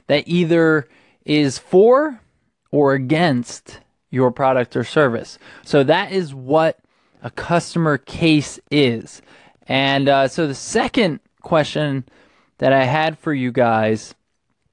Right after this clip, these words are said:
or the second point, I guess I, I wanna make about customer cases, 'cause this whole podcast is gonna be about,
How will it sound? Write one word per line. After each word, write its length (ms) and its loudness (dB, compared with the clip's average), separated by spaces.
or 300 0
the 160 -2
second 420 -4
point, 460 -2
I 140 -4
guess 260 -4
I, 240 0
I 120 -2
wanna 200 -2
make 280 -6
about 380 -4
customer 520 -8
cases, 640 -4
'cause 140 0
this 160 0
whole 200 2
podcast 500 -2
is 60 -20
gonna 180 -4
be 180 2
about, 420 0